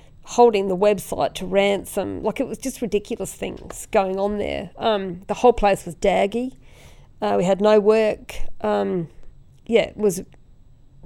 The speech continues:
lo-, like, looking at how the business is gonna be in the future was hard. It was really, really challenging.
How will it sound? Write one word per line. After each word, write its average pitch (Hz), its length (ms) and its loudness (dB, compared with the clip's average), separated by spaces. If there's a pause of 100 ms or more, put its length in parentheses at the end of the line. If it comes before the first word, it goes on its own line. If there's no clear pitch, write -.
lo-, 233 220 2
like, 208 300 2
looking 208 380 4
at - 220 -2
how 202 220 -2
the 190 100 -4
business 196 540 -4
is 185 140 -8
gonna 190 200 -4
be 196 140 -2
in 190 80 -4
the 185 80 -8
future 208 340 -8
was - 320 -12 (140)
hard. - 500 -10 (580)
It 202 140 0
was 190 220 -2
really, 190 420 4
really 196 460 2
challenging. 185 600 -6